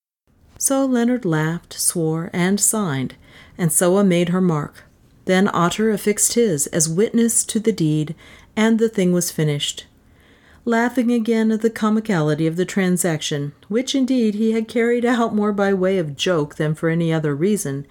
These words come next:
Leonard put the prayer book in his pocket and the great ruby into a division of his belt. The old woman watched the stone vanish with an expression of triumph on her face. Then she cried exultingly,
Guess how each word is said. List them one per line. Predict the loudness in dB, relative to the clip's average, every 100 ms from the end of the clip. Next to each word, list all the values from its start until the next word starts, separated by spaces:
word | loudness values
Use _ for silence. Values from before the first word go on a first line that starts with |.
| -20 -20 -20 -4
Leonard | 0 2 2 0 -2
put | -2 0
the | -2
prayer | 0 2 2
book | 0 0
in | 0 2
his | 2 0
pocket | -6 -8 -6 -10 -12 -20 _ _
and | -2
the | -2
great | 0 2 2 2
ruby | 0 2 -2
into | -2 -2 0
a | 0
division | 0 0 0 0 -2
of | -2
his | -4
belt. | -2 -4 -4 -8 -20 -20 _ -20 -20 -10
The | 0 2
old | 4 2 0
woman | 2 2 4 2
watched | 2 0 0 -6 -6 -4
the |
stone | -4 2 2 4 2
vanish | 2 0 0 -2 -4
with | -4 -2
an | -4
expression | -4 -4 0 0 2 0
of | 0 -4
triumph | -2 2 2 2 0
on | -2
her | -2
face. | -4 -4 -2 -2 -2 -6 _ -20 -20 -20 _ -4
Then | 0 2 2
she | 0
cried | -2 0 0 2
exultingly, | 0 2 2 0 0 2 0 -2